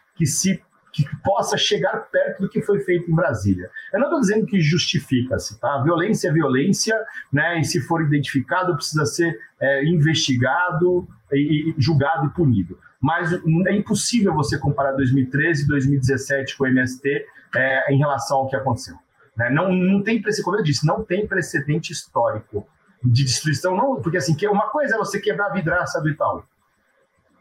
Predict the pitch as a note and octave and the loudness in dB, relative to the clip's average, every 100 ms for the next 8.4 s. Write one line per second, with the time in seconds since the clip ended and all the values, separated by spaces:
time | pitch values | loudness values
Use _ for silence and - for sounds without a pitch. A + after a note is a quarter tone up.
0 | - G#3+ G3+ C#3+ E3+ F3+ B2+ A#2 - _ | -4 -2 0 0 0 0 0 -2 -2 _
1 | - E4 E4+ E3 G#3 G#3+ A#2+ A2 - _ | -2 0 2 2 0 0 0 -2 -4 _
2 | - E3 F#3+ - - D3 F3+ F#3 G3+ G3 | -2 0 0 -4 -2 0 2 2 0 0
3 | G3+ A3 F#3 C#3 E3 - G#3 A3+ E3+ G3 | 0 -4 -2 -2 -2 -2 0 0 0 2
4 | F3+ C#3 - _ C#3+ E3 D#3+ B2+ F#3+ - | 2 0 -2 _ 0 2 2 0 0 0
5 | - F#3 G#3 G3+ E3+ D3 - F#3 A#3 G3+ | -2 -2 -2 -2 -2 -2 -2 0 0 2
6 | B3 - - _ - F#3+ G3 A#3+ - F#3 | -2 -2 -8 _ -2 0 2 0 0 2
7 | F3+ G3 A#3 G#3+ G3+ G3+ D3+ F#3 A#3 D3+ | 2 0 0 0 0 0 0 0 2 2
8 | C#3+ A#2+ G#2+ G#2 | 2 0 -2 -4